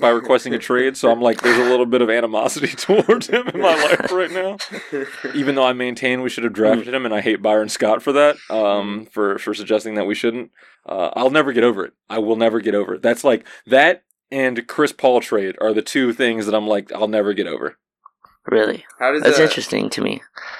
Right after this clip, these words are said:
Speaker 2: how does your girlfriend feel about Phil Jackson?
Speaker 1: I don't even say his name to her
Speaker 2: <laughs>
Speaker 1: at all.
Speaker 2: Does she blame him for all the, all the downfall?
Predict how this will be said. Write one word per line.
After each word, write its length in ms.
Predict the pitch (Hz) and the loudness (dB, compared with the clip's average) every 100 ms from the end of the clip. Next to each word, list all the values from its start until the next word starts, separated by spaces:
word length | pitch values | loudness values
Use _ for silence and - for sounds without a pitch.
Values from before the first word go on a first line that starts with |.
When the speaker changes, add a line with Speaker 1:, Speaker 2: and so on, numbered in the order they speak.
| - | -6
Speaker 2:
how 100 | 120 | -6
does 180 | 143 139 | -6 -8
your 120 | 139 | -8
girlfriend 420 | 131 135 139 131 | -6 -6 -8 -8
feel 140 | 131 | -6
about 260 | 127 120 113 107 _ | -4 -2 -2 -6 _
Phil 180 | - 113 | -8 -8
Jackson? 540 | 104 107 104 101 98 _ _ _ _ _ _ _ | -4 -4 -6 -12 -20 _ _ _ _ _ _ _
Speaker 1:
I 140 | - | -2
don't 140 | 117 117 | 0 2
even 180 | 104 95 | 0 -2
say 400 | - 107 101 87 - - | -2 0 0 -4 -16 -6
his 220 | 98 90 | -6 -6
name 300 | 95 92 90 | -8 -10 -8
to 120 | - | -4
her 540 | - - - - - - - - _ | -4 -4 -8 -10 -10 -10 -12 -20 _
Speaker 2:
<laughs> 400 | _ _ _ - | _ _ _ -6
Speaker 1:
at 180 | - | -6
all. 340 | - - - - _ - - _ _ | -6 -8 -10 -10 _ -20 -20 _ _
Speaker 2:
Does 120 | 135 | -10
she 140 | - 165 | -6 -4
blame 320 | 139 139 143 | 2 2 2
him 220 | 131 127 | -2 -4
for 180 | 127 135 | 0 2
all 180 | 135 131 | 4 2
the, 420 | 131 135 131 127 - | 2 0 0 -2 -4
all 200 | 117 120 | -4 -2
the 420 | 123 120 117 113 | -2 -2 -4 -4
downfall? 640 | 120 120 117 131 131 135 | -6 -6 -6 -4 -4 -6